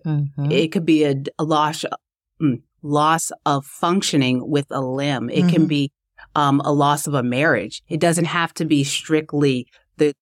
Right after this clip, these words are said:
Speaker 2: loss or the passing of somebody.
Speaker 3: 'Cause I c-, I can even say, like, say, just retiring from the, um, military, that,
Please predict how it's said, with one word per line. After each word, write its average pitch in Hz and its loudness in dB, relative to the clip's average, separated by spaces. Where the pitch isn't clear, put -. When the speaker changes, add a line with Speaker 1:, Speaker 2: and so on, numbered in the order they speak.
Speaker 2:
loss 147 0
or 147 2
the 131 0
passing 143 -2
of 127 -2
somebody. 123 -6
Speaker 3:
'Cause - -2
I 196 2
c-, - -8
I 180 0
can 190 0
even 170 2
say, 170 0
like, 165 0
say, 175 -2
just 170 -2
retiring 170 2
from 175 0
the, 165 0
um, 156 0
military, 175 2
that, 170 -4